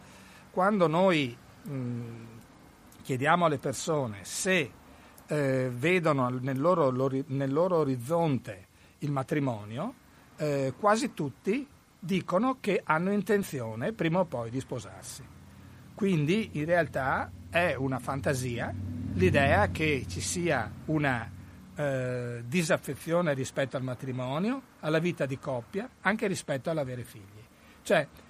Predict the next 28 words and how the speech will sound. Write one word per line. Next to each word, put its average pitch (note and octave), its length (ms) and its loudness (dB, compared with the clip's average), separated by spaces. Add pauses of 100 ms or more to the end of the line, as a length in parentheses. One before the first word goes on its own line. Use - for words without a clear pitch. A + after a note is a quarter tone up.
(320)
dopodiché F3+ 480 0
bisogna E3 320 2
vedere D3+ 340 0
se - 140 -8
queste, D#3 540 -2 (380)
eh, D3 300 -4
idee, D#3+ 640 2
queste, D3+ 640 -2 (360)
ehm, B2 1120 -6
sì, - 220 -14
questa D#3 320 -2 (140)
volontà E3 560 4
delle D3+ 220 0
persone E3 500 0
riuscirà C#3+ 440 -2
a C#3+ 40 0
realizzarsi, C3+ 760 -4
come E3 260 -2
riuscirà C#3 580 -4
e E3 40 -4
tutto D3+ 240 -8
quanto C#3 300 -4
il B2 60 -6
resto. A2+ 360 -16 (460)
Però A3 200 2
sarebbe F#3+ 360 0
sbagliato C3 680 -2
pensare D#3 720 -2